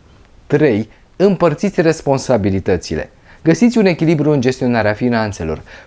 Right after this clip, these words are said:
Poate unul dintre voi este mai priceput în planificare și bugetare, în timp ce celălalt se descurcă mai bine cu investițiile sau economisirea. Împărțiți-vă sarcinile în funcție de punctele voastre forte și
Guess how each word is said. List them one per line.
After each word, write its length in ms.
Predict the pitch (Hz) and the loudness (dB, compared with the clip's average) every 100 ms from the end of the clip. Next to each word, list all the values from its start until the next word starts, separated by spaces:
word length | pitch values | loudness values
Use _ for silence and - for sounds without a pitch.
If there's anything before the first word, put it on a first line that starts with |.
| _ | _
Poate 320 | 135 131 127 | -2 0 2
unul 240 | 113 117 107 | 2 2 2
dintre 260 | 107 104 | 0 -2
voi 180 | 107 107 | 0 0
este 160 | 110 113 | 0 -2
mai 180 | 107 | -2
priceput 440 | 101 101 107 98 104 | -2 -4 -6 -6 -4
în 120 | 113 | -4
planificare 800 | 117 113 120 160 151 196 165 156 | -2 -2 -2 -4 -2 0 2 0
și 200 | 151 - | -2 -4
bugetare, 640 | 101 196 233 233 202 185 180 - - | -2 -2 -2 0 2 2 -2 -12 -14
în 140 | - 190 | -2 0
timp 200 | 247 233 | 4 4
ce 140 | 202 | 4
celălalt 520 | 160 220 196 185 180 | 2 2 4 6 4
se 100 | 175 | 2
descurcă 560 | 165 160 - 170 156 165 | 2 2 2 2 4 2
mai 200 | 151 151 | 2 0
bine 220 | 131 135 | 2 0
cu 160 | 135 143 | 2 2
investițiile 920 | 139 135 135 - 120 - 101 98 101 | 2 2 0 0 -2 0 -2 2 0
sau 500 | 101 - 90 101 113 _ | 0 -2 0 0 -2 _
economisirea. 1040 | 107 104 - 92 90 85 - 80 80 - - _ _ _ - - - - | -6 -6 -6 -4 -4 -6 -8 -8 -8 -8 -14 _ _ _ -20 -20 -20 -14
Împărțiți-vă 840 | - 131 113 95 85 151 160 175 170 | -2 -2 0 -2 -2 -4 -2 0 -2
sarcinile 720 | - 151 143 139 143 143 135 | 0 -2 -2 -4 -6 0 0
în 80 | 120 | 0
funcție 380 | 113 123 120 120 | -2 -4 -2 -2
de 140 | 98 | 0
punctele 560 | 87 - 120 123 123 101 | -4 -4 -4 -4 -4 -2
voastre 380 | 92 92 - - | -2 -6 -8 -10
forte 400 | - 139 - 120 | -2 -2 -2 -6
și 280 | - 117 | -2 -4